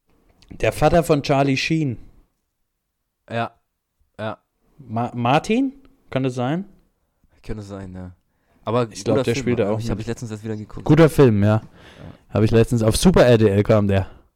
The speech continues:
Speaker 2: Oh, direkt nach Columbo. <laughs>
Speaker 1: Nee. <laughs> Nee, nach den alten Doktor House-Folgen.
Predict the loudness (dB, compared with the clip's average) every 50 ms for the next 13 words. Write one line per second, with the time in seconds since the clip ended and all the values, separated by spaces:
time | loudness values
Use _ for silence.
0 | _ _ _ -4 -2 -2 -2 -4 -8 -14 _ -16 -12 -8 -8 -8 -8 -8 -10 -10
1 | -10 -10 -10 -10 -8 -8 -8 -6 -6 -6 -8 -8 -10 -16 _ _ _ _ -18 -16
2 | -14 -14 -12 -12 -12 -12 -12 -14 -14 -16 -18 -20 -20 -16 -10 -4 0 2 2 4
3 | 4 2 4 4 4 4 2 2 -4 -6 -2 2 2 2 2 0 -2 -2 -2 -6
4 | _ _ -12 -12 -12 -12 -16 -14 -14 -14 -12 -6 -2 0 2 2 2 2 2 2
5 | 2 2 2 2 2 2 0 0 2 4 4 4 4 4 2 0 0 -2 -2 0
6 | 0 0 0 -4 -8